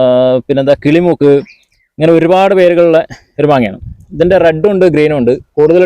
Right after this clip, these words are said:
ടേസ്റ്റ് ഗ്രീനാണ്. ഇത് ഗ്രീനാണ്. ഇതിൻ്റെ ചുവപ്പ് നിറമുള്ള ഒരു മാങ്ങയുണ്ട്, ഈ ബംഗ്ലോറേൻ്റെ. അതിനത്ര സ്വാദില്ല.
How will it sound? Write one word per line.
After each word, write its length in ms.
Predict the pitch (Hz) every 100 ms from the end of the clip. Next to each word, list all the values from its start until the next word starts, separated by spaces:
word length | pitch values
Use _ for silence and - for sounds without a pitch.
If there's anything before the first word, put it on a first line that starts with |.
| 170
ടേസ്റ്റ് 260 | 165 - 156
ഗ്രീനാണ്. 280 | 147 139 113
ഇത് 60 | 135 147
ഗ്രീനാണ്. 340 | 151 143 117 175 _ _ _ _ _ _
ഇതിൻ്റെ 200 | 147 160 160
ചുവപ്പ് 220 | 156 170
നിറമുള്ള 240 | 190 190 180
ഒരു 80 | 180
മാങ്ങയുണ്ട്, 300 | 151 127 107 113 143
ഈ 60 | 135
ബംഗ്ലോറേൻ്റെ. 480 | 135 139 139 139 139 _ _ _ 147
അതിനത്ര 300 | 170 180 180 151
സ്വാദില്ല. 320 | 135 117